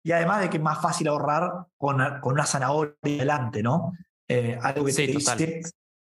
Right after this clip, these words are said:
Speaker 1: "Es para esto".
Speaker 2: Sí, sí, totalmente de acuerdo.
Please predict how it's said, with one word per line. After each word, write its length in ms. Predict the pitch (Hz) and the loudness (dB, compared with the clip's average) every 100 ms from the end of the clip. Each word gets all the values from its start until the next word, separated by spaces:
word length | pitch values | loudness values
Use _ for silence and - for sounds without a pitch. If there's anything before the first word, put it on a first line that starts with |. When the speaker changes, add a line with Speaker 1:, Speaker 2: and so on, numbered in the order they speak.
| _ - | _ -4
Speaker 1:
"Es 220 | 143 - - - | -2 -2 -6 -2
para 200 | 139 156 | 0 0
esto". 360 | 131 - 110 _ _ - | -2 -8 -12 _ _ -6
Speaker 2:
Sí, 260 | - 131 | 0 0
sí, 400 | 113 131 117 - _ | 0 0 -2 -4 _
totalmente 540 | 135 135 139 143 131 | -2 0 0 0 0
de 60 | 131 | -2
acuerdo. 520 | 117 - 117 107 110 | -2 -2 0 0 -2